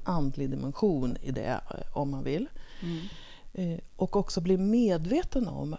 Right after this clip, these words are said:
Speaker 1: vad är det som händer i mig just nu? Vad händer med mina sinnen just nu? Ofta när vi tänker mycket så upplever vi inte våra sinnen.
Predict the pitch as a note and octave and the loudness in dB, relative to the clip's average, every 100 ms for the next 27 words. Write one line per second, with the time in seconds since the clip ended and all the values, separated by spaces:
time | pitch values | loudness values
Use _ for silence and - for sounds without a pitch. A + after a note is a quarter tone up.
0 | - E3+ F#3+ - G#3+ D4+ C#4+ G#3 G3 E3 | -2 0 0 2 2 2 0 0 0 0
1 | C#3+ C3+ C3+ C#3 C#3 D#3+ C#3+ B2+ C3 D3+ | 0 0 -2 -4 -2 -2 -2 -2 -4 -4
2 | D3 C3 - B2 C3 F#3 F#3+ B3 B3+ A#3 | -4 -4 -6 -6 -2 2 6 6 6 4
3 | F#3+ D3 D3 D3 C3 A#2+ - D#3 C3 C3 | 2 0 0 2 0 -2 -2 -2 -2 -4
4 | B2+ - - C3 - - C3 - F#3+ - | -8 -8 -6 -6 -6 -10 -10 -8 -10 -12
5 | - - - - - - - G#3 - D4 | -18 -20 -18 -16 -14 -14 -4 -2 2 6
6 | C4 F#3+ F3+ - C4 C#4 A#3 - - - | 6 6 4 6 6 6 2 -2 -6 -6
7 | E3+ D3+ - - - - - - - - | -4 -4 -6 -8 -10 -10 -16 -18 -16 -16
8 | - - - G#3+ - - G#3+ B3 A3+ F#3 | -8 -4 4 4 4 2 4 4 2 0
9 | D3+ C3 - - A#2+ C3 C3+ A#2 - F#3+ | -2 -4 -8 -6 -6 -6 -6 -8 -8 -10